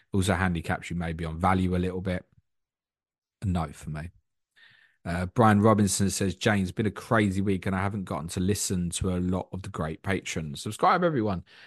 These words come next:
Uh, "Would you prefer to roll or change a Botman to a doubler, benching Estupiñán or Arsenal defender?" Nah, I'd leave it be. I mean, Botman's not gonna be huge use to you next week,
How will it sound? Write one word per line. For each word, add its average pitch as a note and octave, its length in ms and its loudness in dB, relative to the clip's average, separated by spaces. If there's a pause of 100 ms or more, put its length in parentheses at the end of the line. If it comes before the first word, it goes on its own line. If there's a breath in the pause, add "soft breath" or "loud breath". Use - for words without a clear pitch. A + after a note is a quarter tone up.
(140 loud breath)
Uh, A2+ 140 2
"Would B2 140 4
you C3+ 60 -2
prefer B2+ 340 2
to - 160 -4
roll G2+ 500 4
or F#2+ 160 -6
change F#2+ 440 0
a F#2 40 -2
Botman G2 540 -2
to - 120 -8
a F2+ 40 -4
doubler, F2 600 0
benching F#2 480 -4
Estupiñán E2+ 640 -4
or E2+ 140 -4
Arsenal E2+ 340 -4
defender?" E2 520 -8 (1500 soft breath)
Nah, G2+ 400 4
I'd G#2 120 0
leave G#2+ 200 6
it G2 80 -2
be. G2+ 220 0
I F#2+ 60 2
mean, G#2 140 2
Botman's A2 340 0
not A2+ 80 -6
gonna G2 80 -8
be F#2 100 -4
huge G2 460 0
use F#2 220 -2
to - 140 -6
you F2+ 460 -2
next F2+ 400 -4
week, F2 240 -4